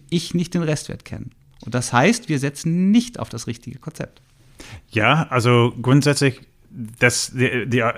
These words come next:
Speaker 2: die Argument ist auch, dass mit, mit, mit Benzinautos, dass, ähm, wenn wir vergleichen, äh, Autos vor zwanzig Jahre, dreißig Jahre, die haben auch schon eine Effiz-, Effizienzverbesserung. Also das heißt, dass am Ende,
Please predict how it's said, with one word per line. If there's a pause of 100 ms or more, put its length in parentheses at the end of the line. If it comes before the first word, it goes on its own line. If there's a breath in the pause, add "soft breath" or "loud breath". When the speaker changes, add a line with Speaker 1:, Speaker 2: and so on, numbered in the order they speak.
Speaker 2:
die
Argument
ist
auch,
dass
mit,
mit,
mit
Benzinautos,
dass,
ähm,
wenn
wir
vergleichen,
äh,
Autos
vor
zwanzig
Jahre,
dreißig
Jahre,
die
haben
auch
schon
eine
Effiz-,
Effizienzverbesserung. (320 loud breath)
Also
das
heißt,
dass
am
Ende,